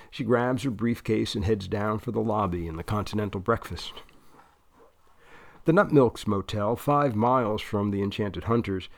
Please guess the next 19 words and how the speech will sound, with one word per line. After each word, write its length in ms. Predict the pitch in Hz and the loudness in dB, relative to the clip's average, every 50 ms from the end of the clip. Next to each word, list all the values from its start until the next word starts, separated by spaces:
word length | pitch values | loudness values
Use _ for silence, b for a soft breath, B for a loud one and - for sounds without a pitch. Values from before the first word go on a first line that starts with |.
| b b b b b - | b b b b b -4
is 80 | 139 | 2
remarkably 600 | 135 147 143 147 165 185 185 - 160 123 123 120 107 | 4 4 6 8 6 6 6 4 2 2 2 0 0
similar 580 | - - - 151 156 147 120 104 101 98 101 | -2 -2 2 2 4 4 4 4 4 2 2
in 80 | 98 98 | 2 0
its 180 | 98 95 - | -2 -6 -6
day's 420 | - 101 104 104 104 101 101 95 90 | -2 2 2 2 4 2 0 -2 -4
clientele. 920 | - - - 107 107 104 101 95 98 - - - 120 113 101 - - 78 b b b b b b b b | -6 -2 0 0 0 2 0 -2 -4 -4 -6 -4 -2 -2 -2 -2 -4 -8 b b b b b b b b
But 100 | - 110 | 0 2
whereas 420 | 117 123 123 120 113 110 104 95 | 6 6 8 8 6 4 2 0
one 200 | 107 113 120 120 | 0 2 2 2
could 160 | 98 117 110 | 2 0 0
hear 180 | 92 127 131 123 | 2 4 4 4
the 100 | 101 104 | 4 2
clipped, 420 | - - - - 143 - - - | -4 -2 2 2 2 2 2 -6
flat 580 | - - - - - - 131 127 - - - - | -14 -14 -16 -8 -2 -2 -2 -2 -2 -8 -12 -2
tones 420 | - 139 135 131 123 117 113 104 | 2 4 4 6 4 4 2 0
of 120 | 110 110 104 | 0 0 0
the 60 | 113 | 0
Northeast 760 | 113 120 123 117 110 - 151 160 151 110 - - - - - | 2 4 4 4 4 4 2 2 2 2 2 -4 -8 -10 -10